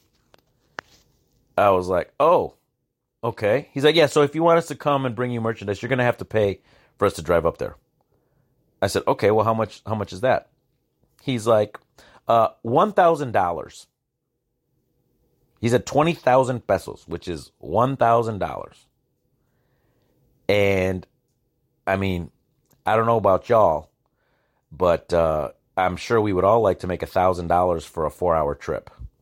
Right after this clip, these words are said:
you know, dollars. And I said, "Well, um, I'm unable to, to pay a thousand, uh, twenty thousand pesos. You know, the deal I had with your nephew was,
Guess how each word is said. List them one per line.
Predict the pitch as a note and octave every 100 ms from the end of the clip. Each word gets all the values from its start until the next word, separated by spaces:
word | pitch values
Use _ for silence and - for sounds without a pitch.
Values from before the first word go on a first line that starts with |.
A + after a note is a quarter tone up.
| _ _ _ _ _ _ _
you | C#2 D2+
know, | D#2 D#2+ - _ _ E2+
dollars. | A2 A2 D#2 - - _ _ _ _ _ _ _ _ _ _ -
And | G2+ F#2+ F#2 F2+ E2+ - _
I | F2+ F#2
said, | - F2+ -
"Well, | G2 G2 F#2 _ _ _ _ - -
um, | F2 E2 D#2+ D#2 - _ _
I'm | E2+ F2
unable | F2+ G2+ G2+ F#2+ F2+
to, | - D#2 C#2+ -
to | -
pay | G2+ G2
a |
thousand, | F2 F2 F2 F2+ F2
uh, | D#2+ D2 B1 A1
twenty | - G2 F#2
thousand | - F2+ F#2 F#2 E2
pesos. | F#2+ - D3 E3 - _ _ _ _ _ _
You | - F#2+
know, | G2+ D#2+
the | E2
deal | D2+ G#2
I | G2
had | F#2+ G2+ G2 E2+
with | F#2+ E2+
your | E2+
nephew | F#2+ B2+ - F#2+ G2
was, | F2+ F2 D2 -